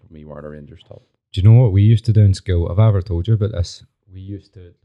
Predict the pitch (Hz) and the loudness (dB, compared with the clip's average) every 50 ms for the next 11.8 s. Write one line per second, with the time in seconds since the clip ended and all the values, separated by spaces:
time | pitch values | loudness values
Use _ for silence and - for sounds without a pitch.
0 | _ _ - 117 104 120 127 131 - 151 127 - _ _ - 113 117 - - 127 | _ _ -10 -8 -4 -4 -4 -4 -6 -10 -14 -16 _ _ -12 -10 -10 -10 -10 -14
1 | 113 123 117 95 90 92 90 92 90 90 87 - 85 95 98 - - 98 87 87 | -10 -8 -8 -8 -10 -12 -14 -14 -12 -12 -12 -10 -8 -10 -8 -8 -10 -12 -12 -10
2 | - - 98 95 - 92 85 80 - 90 87 - - 92 82 82 - 78 - - | -4 -4 -4 -4 -4 -6 -14 -14 -12 -12 -12 -10 -10 -10 -10 -8 -10 -12 -12 -10
3 | 95 92 - - 80 80 85 - - - 85 90 98 92 - _ _ _ _ _ | -10 -12 -10 -12 -14 -16 -16 -16 -10 -4 0 0 0 0 -2 _ _ _ _ _
4 | _ _ _ _ - 107 117 127 127 117 - - 98 82 85 85 - - 90 85 | _ _ _ _ 2 4 4 4 4 2 2 0 -2 -2 -2 -4 -4 -4 -4 -4
5 | 73 90 85 85 85 82 82 80 - _ _ _ _ _ _ _ _ _ _ _ | -2 0 0 0 0 0 -2 -4 -6 _ _ _ _ _ _ _ _ _ _ _
6 | _ - 80 80 78 78 78 78 _ _ _ - 90 80 87 98 110 - - 110 | _ -16 -12 -12 -10 -10 -12 -14 _ _ _ -4 -2 0 0 -2 -2 0 2 2
7 | 101 90 87 _ _ _ _ _ _ _ _ _ _ _ _ _ - 92 98 95 | 2 2 -2 _ _ _ _ _ _ _ _ _ _ _ _ _ -4 -2 -2 -2
8 | 90 - 98 87 - - 98 - - 80 82 90 101 - - - 101 90 87 82 | 0 0 -2 -2 -2 -4 -6 -4 -4 -2 -2 -2 -4 -4 -10 -6 -2 -2 -2 -2
9 | 76 76 80 _ _ _ _ _ _ _ _ _ _ _ _ - 82 80 76 82 | -4 -8 -16 _ _ _ _ _ _ _ _ _ _ _ _ -12 -10 -10 -10 -10
10 | 80 87 85 87 90 92 - _ _ _ _ - 95 92 87 82 80 87 87 85 | -8 -4 -2 0 0 -2 -2 _ _ _ _ -8 -6 -4 -4 -4 -2 -4 -4 -2
11 | - - 90 - 98 87 - - 90 85 87 - - 101 90 - | -2 -2 -2 0 -2 -4 -2 -2 -4 -4 -4 -2 -2 -2 -2 -2